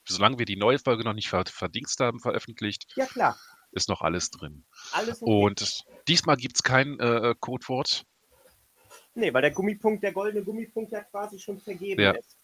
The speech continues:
Speaker 1: Nee, aber auch nicht für normale Punkte, weil
Speaker 2: Ja.
Speaker 1: es ist ein bisschen, äh, es gibt Leute, die hören uns sofort,
Speaker 2: Mhm.
Speaker 1: Stichwort Andi. Es gibt Leute, die hören uns dann erst heute Abend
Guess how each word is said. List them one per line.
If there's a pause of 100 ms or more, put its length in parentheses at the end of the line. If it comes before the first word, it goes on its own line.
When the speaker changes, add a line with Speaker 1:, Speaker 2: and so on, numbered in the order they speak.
(340)
Speaker 1:
Nee,
aber
auch
nicht
für
normale
Punkte, (320)
weil
Speaker 2:
Ja.
Speaker 1:
es
ist
ein
bisschen,
äh, (140)
es
gibt
Leute,
die
hören
uns
sofort, (360)
Speaker 2:
Mhm.
Speaker 1:
Stichwort
Andi. (500)
Es
gibt
Leute,
die
hören
uns
dann
erst
heute
Abend